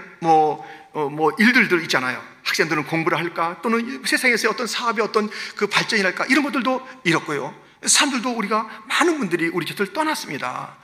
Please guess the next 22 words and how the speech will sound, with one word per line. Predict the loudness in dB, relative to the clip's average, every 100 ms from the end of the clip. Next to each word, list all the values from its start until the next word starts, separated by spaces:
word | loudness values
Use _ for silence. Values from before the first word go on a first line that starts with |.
| -20 -20 _
많은 | 0 0
것을 | 0 -4
잃었습니다. | -4 -4 -6 -8 -10 -12 -16 _ _ _ _ _ -10 -2
그래서 | -2 4
대차 | 2 4 2 4 4
대조를 | 2 2
해보니까 | 2 0 0 -2 0
전부 | 2 4
다 | 2
마이너스에 | 2 2 0 -2
마이너스, | -2 -2 -4 -4
마이너스, | -2 -2 -2 -4
마이너스. | -4 -4 -6 -10 -14 _ _ _ _
여러분들, | -4 -2 -4 -6 -12 -20 -20 _ _
그러면 | -6 -4 -4
안 | -4
되죠. | -6 -6 -6 -10 -12 -20 _ _ _ _ _ _ _
우리가 | 2 4 6 6
현실적으로 | 4 4 2 2
잃은 | 4 4
것이 | 2 0
있지만 | -2 -2 -2 -4